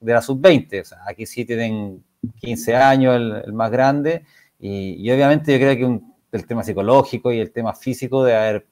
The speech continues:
pesado ante, eh, rumanos que quizás no son técnicamente tan dotados en su historia, salvo George Hagi o algún otro jugador, eh, Dimitrescu y alguno así, pero me imagino que físicamente les pasaron por arriba en el segundo tiempo. O sea,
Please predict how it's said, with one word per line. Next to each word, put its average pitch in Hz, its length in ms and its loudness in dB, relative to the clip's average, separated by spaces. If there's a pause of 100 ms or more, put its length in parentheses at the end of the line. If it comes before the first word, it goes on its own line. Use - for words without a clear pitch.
pesado 117 720 -2
ante, 90 560 -8 (340)
eh, - 180 -18 (160)
rumanos 113 540 2
que 107 360 -2
quizás 120 260 -4
no 113 140 -2
son 107 460 -6 (240)
técnicamente 117 880 -2 (340)
tan 120 200 2
dotados 131 500 6
en 117 60 0
su 110 100 -8
historia, 131 360 2
salvo 113 640 -4 (500)
George 113 260 -4
Hagi 117 460 2
o 110 80 0
algún 107 220 -2
otro 107 380 -4
jugador, 107 420 -2 (340)
eh, 95 380 -6 (360)
Dimitrescu 101 960 -2
y 113 40 2
alguno 110 560 -2
así, 135 460 -4 (380)
pero 120 320 6
me 120 100 4
imagino 123 360 4
que 113 100 -2
físicamente 127 560 0
les 117 100 -2
pasaron 117 380 -6
por 104 140 0
arriba 107 280 0
en 127 60 0
el 123 80 -4
segundo 123 240 -4
tiempo. 143 280 -6
O - 20 -12
sea, 95 300 -10